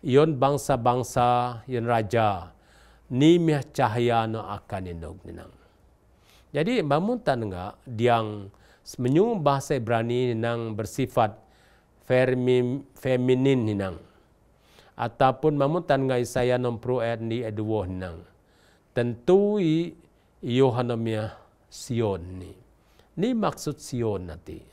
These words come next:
Sion nanti adalah remin tepa. Sion nanti adalah arti ti panggilan tepa. Sion nanti arti ti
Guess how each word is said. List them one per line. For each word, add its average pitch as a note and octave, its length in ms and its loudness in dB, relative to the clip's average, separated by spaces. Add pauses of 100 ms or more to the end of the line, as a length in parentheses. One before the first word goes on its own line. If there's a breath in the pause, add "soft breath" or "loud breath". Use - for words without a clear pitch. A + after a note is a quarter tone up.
(680 soft breath)
Sion F#3+ 540 2
nanti D#3+ 260 -6
adalah D3 560 -4
remin F3+ 300 -6
tepa. - 500 -12 (500 soft breath)
Sion F#3+ 540 0
nanti F#3 260 -4
adalah C#3+ 540 -4
arti D#3 460 -8
ti C#3+ 260 -6
panggilan F3 500 -6
tepa. - 480 -8 (560 soft breath)
Sion F#3 520 0
nanti F3 260 -2
arti E3 280 -2 (140)
ti E3+ 220 -2